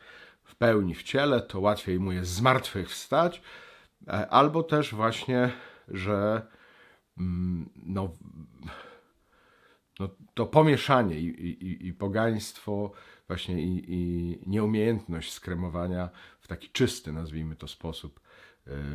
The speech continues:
wcześniej to po prostu było niemożliwe. To jakieś też przeświadczenie,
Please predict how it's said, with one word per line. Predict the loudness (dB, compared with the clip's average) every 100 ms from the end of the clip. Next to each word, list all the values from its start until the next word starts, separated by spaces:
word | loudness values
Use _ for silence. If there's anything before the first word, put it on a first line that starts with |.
| -10 -14 -20
wcześniej | -10 -10 -8 -10
to | -10
po | -8
prostu | -8 -8 -4
było | -2 -2 -4 -10 -4
niemożliwe. | 0 2 2 0 -2 -2 -2 -6 -12 -16 _ -18 -16 -18 -20 -20 -20 -20 -20 -20 _ _ _ 6
To | 8
jakieś | 8 6 4
też | 2 2
przeświadczenie, | 0 2 2 2 0 2 4 6 4 4 4 4